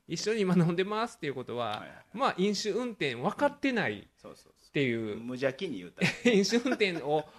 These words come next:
Speaker 1: 助ける、幇助する故意がないっていう証拠にはなるはずなんですけど、
Speaker 2: うんうん。
Speaker 1: モンロー・マリリンは、
Speaker 2: うん。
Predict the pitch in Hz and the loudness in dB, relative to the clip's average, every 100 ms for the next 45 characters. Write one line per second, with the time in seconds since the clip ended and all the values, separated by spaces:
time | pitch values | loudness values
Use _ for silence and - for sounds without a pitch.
0 | - - - 220 - 208 196 240 247 202 | -20 -10 -4 -2 4 4 8 10 10 10
1 | 190 180 170 - 302 208 180 180 302 262 | 4 2 2 4 4 6 4 8 6 6
2 | 220 170 156 156 180 170 180 190 175 139 | 4 4 4 4 6 6 4 2 2 2
3 | 139 151 160 143 117 - 120 120 101 101 | 2 2 0 -4 -6 -8 -4 -4 -4 -10
4 | 98 _ _ - 135 135 127 123 120 104 | -20 _ _ -8 -4 0 0 0 -2 -4
5 | 95 90 87 120 | -10 -8 -6 -6